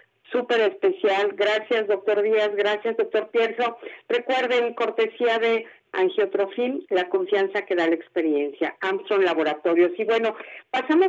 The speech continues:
a la siguiente pregunta. ¿Qué fortalezas tiene el estudio de medicina nuclear en México? ¿Hay buena disponibilidad y accesibilidad a estos estudios, doctor?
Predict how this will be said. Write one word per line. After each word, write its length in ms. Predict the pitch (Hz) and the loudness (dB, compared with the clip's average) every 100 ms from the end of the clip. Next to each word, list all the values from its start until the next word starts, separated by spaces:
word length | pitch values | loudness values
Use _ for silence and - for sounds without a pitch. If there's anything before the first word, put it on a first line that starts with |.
| 370 | 2
a 60 | |
la 200 | 285 208 | 2 0
siguiente 380 | 220 196 202 240 | -2 0 0 0
pregunta. 720 | 240 185 160 170 170 196 208 - - - - | -2 0 0 -2 -2 -4 -6 -10 -20 -4 0
¿Qué 80 | 330 | 2
fortalezas 720 | 370 370 285 220 247 233 - | 0 0 2 2 0 -6 -2
tiene 240 | 220 208 | 2 4
el 100 | 202 | 2
estudio 380 | 180 - 202 190 | 2 2 4 6
de 120 | 196 | 6
medicina 500 | 175 156 156 190 180 | 4 2 2 2 2
nuclear 460 | 180 160 180 175 - | 2 2 2 0 0
en 180 | 185 180 | 4 6
México? 600 | 180 180 185 165 170 165 | 6 4 0 0 -2 -2
¿Hay 140 | 190 196 | 0 2
buena 300 | 196 196 196 | 2 2 0
disponibilidad 960 | 196 - 170 170 156 151 151 165 175 - - _ _ | -2 -2 0 2 0 -2 0 -2 -2 -10 -20 _ _
y 100 | 185 | -2
accesibilidad 960 | 170 - 185 - 175 160 165 170 175 170 | -2 0 -2 0 0 2 2 2 -2 -2
a 120 | 170 | -2
estos 340 | 165 165 165 170 | -2 -2 -2 -2
estudios, 500 | 160 175 170 180 180 | -2 0 4 4 4
doctor? 460 | 190 190 226 247 | -2 -2 -2 -4